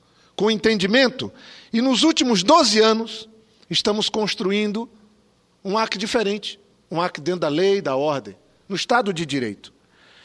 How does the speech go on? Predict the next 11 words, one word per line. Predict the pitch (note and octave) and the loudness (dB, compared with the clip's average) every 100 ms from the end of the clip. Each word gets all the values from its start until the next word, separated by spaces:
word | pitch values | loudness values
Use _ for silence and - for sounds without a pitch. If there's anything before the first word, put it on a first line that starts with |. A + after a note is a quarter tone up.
| - - | -8 -2
E | B3+ | 0
graças | B3+ D4 D4 D#4 A3+ | 4 4 4 2 0
a | |
essas | B3+ C#4 G#3 | 2 -2 -2
instituições | C4+ - C#4+ - B3 B3 | -2 -2 -2 -2 0 -2
que | - | 0
agora | G3+ G3+ A#3 B3 B3 | 0 2 2 0 -4
tomam | - _ A3 A3+ | -12 _ 0 0
essa | G3+ G#3 | -2 -2
medida | F#3 D#3 A#3 A#3 B3 - - _ _ _ | -2 -2 0 2 0 -6 -20 _ _ _
precipitada, | A#3+ A3+ C#4 - G3+ G#3+ G#3+ A3 C4 | 2 4 2 0 -2 0 2 2 -2